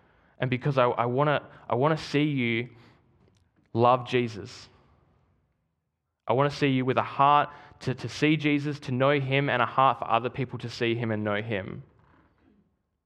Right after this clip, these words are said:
And, and there's seasons where, where we have to step back, and there's, there's things that are, you know, there's times where we've, we've done, we have things come up in our personal lives and, and different things around that. But I, I, I wanna challenge you guys,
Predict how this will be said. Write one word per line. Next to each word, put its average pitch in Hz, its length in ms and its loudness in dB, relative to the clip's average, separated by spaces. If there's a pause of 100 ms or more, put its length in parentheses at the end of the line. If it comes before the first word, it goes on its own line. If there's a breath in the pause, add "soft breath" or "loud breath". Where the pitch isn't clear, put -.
(520)
And, 131 240 2
and 139 160 4
there's 139 140 2
seasons 156 580 2
where, 143 220 2
where 143 140 2
we 139 80 2
have 139 160 -2
to 127 60 -12
step 117 280 -2
back, 139 300 2
and 135 120 -2
there's, 123 180 -4
there's 123 220 -2
things 143 240 -2
that 139 120 4
are, 123 120 0 (220 loud breath)
you 127 80 -4
know, 127 120 2
there's 131 240 -2
times 135 420 0
where 131 200 2
we've, 123 280 -2 (180 loud breath)
we've 120 240 0 (160)
done, 127 240 2
we 127 80 -4
have 131 220 0
things 135 220 -4
come 120 180 0
up 127 400 0
in 127 120 -2
our 104 120 0
personal 139 460 -2
lives 131 380 0
and, 104 200 -4 (260 loud breath)
and 110 140 -2
different 139 260 -4
things 135 200 -2
around 117 340 0
that. 110 200 0
But 113 80 4
I, 110 220 0 (420 loud breath)
I, 131 140 4
I 131 160 0
wanna 175 200 2
challenge 139 400 0
you 131 80 -4
guys, 117 240 2